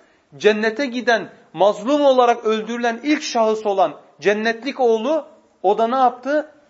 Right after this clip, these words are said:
Mallarının en güzelini, en keremli olanlarını getirip Allah'a kurban etti onları. İşte o zaman Allah takva sahiplerinden kabul etti bunu. Ayette dediği gibi ne kanları ne etleri Allah'a ulaşmaz onların. Len ye-,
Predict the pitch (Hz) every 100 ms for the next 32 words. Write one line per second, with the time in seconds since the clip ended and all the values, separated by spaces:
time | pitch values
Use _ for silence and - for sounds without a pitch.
0 | _ 165 175 190 190 208 247 180 214 254
1 | 220 190 185 170 165 127 - _ _ -
2 | 247 269 240 220 220 214 208 202 196 190
3 | 185 180 180 185 226 226 180 175 180 190
4 | 214 - _ - 156 170 226 208 - 139
5 | 123 117 110 107 _ _ _ _ _ _
6 | _ _ _ _ - 156 - 214 214 -
7 | 269 262 285 262 247 226 233 294 302 -
8 | - - 202 226 240 233 208 196 196 196
9 | 196 226 220 175 156 135 123 - 117 117
10 | 107 _ _ - 160 208 226 254 247 247
11 | 277 240 202 196 233 254 233 226 220 233
12 | 277 226 196 196 208 214 175 180 190 208
13 | 196 202 190 - 180 175 156 143 151 208
14 | 202 202